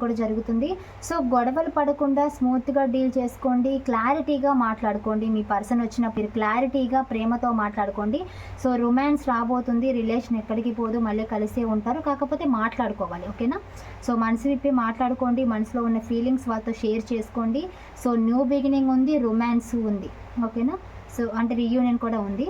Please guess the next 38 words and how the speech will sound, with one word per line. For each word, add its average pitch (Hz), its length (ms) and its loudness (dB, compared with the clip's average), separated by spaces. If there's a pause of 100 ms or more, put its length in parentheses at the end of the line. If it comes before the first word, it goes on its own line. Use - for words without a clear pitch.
(140)
So, 262 40 0 (140)
మళ్ళీ 233 140 0 (100)
రిలేషన్ 233 400 0
కంటిన్యూ 214 400 -2
కూడా 208 140 0
అవుతుంది. 185 360 -6
So, 226 60 -2 (100)
క్లెయిమ్ 233 340 2
చేసుకోండి, 254 400 0 (100)
కామెంట్లో 220 420 -2
త్రిబుల్ 226 340 -2
టూ 247 140 -2
అని 226 160 -2
పెట్టండి. 214 380 -2 (560)
And 240 180 2
త్రిబుల్ 233 360 0
ఫోర్ 285 200 2
త్రిబుల్ 214 280 -2
టూ 254 140 0
మీకు 214 180 -4
నచ్చిన 190 280 -8
నెంబర్ 214 240 0
పెట్టండి 208 400 -2
and 247 180 2
క్లెయిమ్ 233 240 0 (100)
చేసుకోండి. 190 440 -4 (380)
So, 277 60 2 (100)
వీడియోని 277 420 4
లైక్ 233 240 -2
చేయండి, 262 300 2
లైక్ 220 200 -2
చేయడం 233 240 0
ద్వారా 226 240 -2
పాజిటివ్ 208 360 -2
వైబ్స్ 220 220 -4
మీకు 208 180 -4
కనెక్ట్, 190 320 -8
పాజిటివ్ 226 400 -4